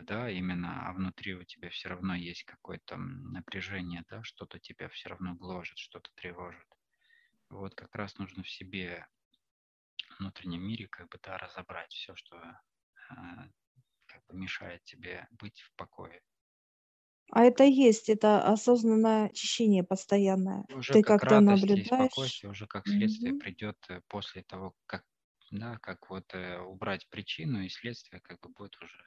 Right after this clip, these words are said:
Speaker 1: покой, радость и так далее. То есть уже по-другому, с-, от
Speaker 2: А.
Speaker 1: обратного идти.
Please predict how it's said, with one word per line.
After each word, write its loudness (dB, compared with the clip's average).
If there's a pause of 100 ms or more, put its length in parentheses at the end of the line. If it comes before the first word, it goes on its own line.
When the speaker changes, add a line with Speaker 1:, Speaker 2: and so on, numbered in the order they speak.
Speaker 1:
покой, -16
радость -18
и -20 (100)
так -20
далее. -20
То -20
есть -20
уже -12
по-другому, -20 (200)
с-, -16
от -10 (100)
Speaker 2:
А. 0
Speaker 1:
обратного -6
идти. -20